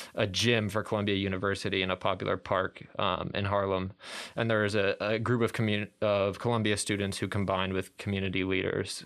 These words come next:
um, to protest that. Um, and then his other book, his more recent book, is sort of just about how it was the influx of new, like, newly accepted African-American students to Columbia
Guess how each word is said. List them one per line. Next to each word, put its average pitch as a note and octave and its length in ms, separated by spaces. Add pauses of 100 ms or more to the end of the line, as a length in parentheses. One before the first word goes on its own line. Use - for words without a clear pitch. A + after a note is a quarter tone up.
um, - 420 (580)
to G#2+ 180
protest G2+ 720
that. F2+ 360 (300)
Um, G2 300
and A2 80
then A2+ 80
his A#2 240
other C3 220
book, G2+ 300
his G#2 160
more G#2+ 220
recent G2+ 400
book, F#2+ 200
is G2+ 140
sort G2+ 180
of G2 60
just G2 220
about F#2+ 300
how F#2 440 (480)
it A#2 200
was G#2+ 500
the G#2+ 360
influx G#2+ 640
of F#2+ 360
new, G2+ 720 (600)
like, - 360
newly A#2 480
accepted G#2 760 (400)
African-American G#2 720
students G2+ 360
to G2+ 120
Columbia G2+ 720